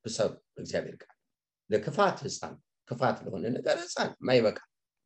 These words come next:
እ? ነገር ግን ደግሞ የበሰለ ሰዎች ሁኑ ብሎ መጽሐፍ ቅዱስ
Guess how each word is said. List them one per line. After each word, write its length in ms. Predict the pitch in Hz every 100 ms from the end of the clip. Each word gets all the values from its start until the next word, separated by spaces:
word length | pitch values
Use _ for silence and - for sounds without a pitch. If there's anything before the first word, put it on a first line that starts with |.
| _ _
እ? 100 | 117 151 - _ _ _ -
ነገር 240 | 104 110
ግን 140 | 107 104
ደግሞ 240 | 90 107 139 - _ _ -
የበሰለ 500 | 107 110 104 - 85 -
ሰዎች 320 | - - - - _ _ -
ሁኑ 160 | 98 90 98 107 - _
ብሎ 140 | - 90
መጽሐፍ 380 | 80 - 78 76
ቅዱስ 300 | - 113 120